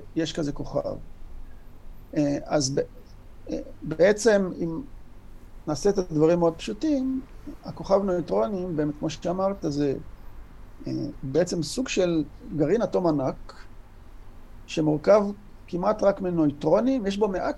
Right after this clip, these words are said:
מאוד פרוטונים ואלקטרונים, בעיקר נויטרונים, אבל הוא מוחזק על ידי כוח הכבידה,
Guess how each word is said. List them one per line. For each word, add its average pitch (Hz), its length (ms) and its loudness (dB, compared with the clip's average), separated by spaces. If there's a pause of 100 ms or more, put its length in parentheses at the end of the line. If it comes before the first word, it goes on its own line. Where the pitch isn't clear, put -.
מאוד 196 300 2
פרוטונים 175 540 2
ואלקטרונים, 175 800 2 (100)
בעיקר 170 480 4
נויטרונים, 156 640 -2 (1400)
אבל 156 200 6
הוא 180 80 8
מוחזק 196 600 8
על 202 160 6
ידי 175 180 4
כוח 190 220 4
הכבידה, 233 600 4